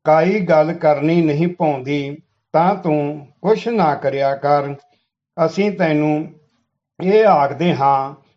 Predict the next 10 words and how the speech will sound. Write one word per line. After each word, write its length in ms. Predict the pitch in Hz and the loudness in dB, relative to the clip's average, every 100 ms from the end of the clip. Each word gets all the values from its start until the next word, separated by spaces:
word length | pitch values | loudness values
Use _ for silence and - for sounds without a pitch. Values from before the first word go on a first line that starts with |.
| _ | _
ਤੂੰ 420 | 165 175 175 175 160 | 0 2 2 0 -4
ਫਿਕਰਵਾਨ 760 | 151 180 202 160 143 143 143 147 | -4 -2 0 0 2 2 0 -6
ਕਿਉਂ 460 | - 180 190 202 | -8 0 2 2
ਰਹਿੰਦਾ 420 | 180 151 147 147 | 2 2 2 0
ਹੈ? 380 | 127 135 135 135 143 _ _ _ _ - | 0 -6 -8 -10 -14 _ _ _ _ 0
ਪਰ 180 | 196 | 0
ਬੱਚਾ, 720 | 196 147 - 170 165 170 180 - _ 147 | 0 -4 -2 2 4 4 -2 -10 _ -4
ਰੁਜ਼ਗਾਰ 520 | 147 139 151 156 180 | -4 0 2 4 2
ਤਾਂ 220 | 190 180 | 2 0
ਕਰਨਾ 600 | 175 139 135 143 143 147 | 2 -2 -2 -4 -4 -6